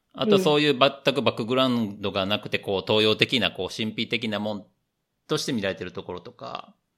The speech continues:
Speaker 1: で、まあ、うちの場合やったらね、その、うちのボスがドクターな、西洋医学のドクターなんで、
Speaker 2: うん。
Speaker 1: の麻酔科なん、のね、こっちのお医者さんなので、まあ、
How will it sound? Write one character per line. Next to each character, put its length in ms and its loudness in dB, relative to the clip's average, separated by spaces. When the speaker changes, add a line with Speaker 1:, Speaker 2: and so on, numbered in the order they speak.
Speaker 1:
で、 680 2
ま 120 4
あ、 40 4
う 100 -2
ち 320 -6
の 220 -2
場 180 6
合 80 6
や 200 4
っ 280 -12
た 160 2
ら 120 2
ね、 260 -4
そ 100 -14
の、 80 -8
う 60 -8
ち 140 -8
の 220 0
ボ 140 -4
ス 120 -12
が 120 -4
ド 100 -4
ク 120 -12
タ 80 -2
ー 80 -2
な、 240 -10
西 180 -4
洋 180 -2
医 60 -4
学 140 -10
の 100 -14
ド 120 -10
ク 100 -20
タ 80 -10
ー 100 -10
な 60 -8
ん 160 -8
で、 420 -12
Speaker 2:
う 60 -14
ん。 20 -8
Speaker 1:
の 80 -4
麻 160 -8
酔 160 -12
科 80 -8
な 120 -8
ん、 200 -18
の 300 -8
ね、 200 -10
こ 60 -12
っ 40 -14
ち 120 -14
の 80 -8
お 20 -8
医 60 -8
者 80 -10
さ 180 -8
ん 80 -10
な 120 -8
の 180 -14
で、 200 -8
ま 340 -6
あ、 40 -20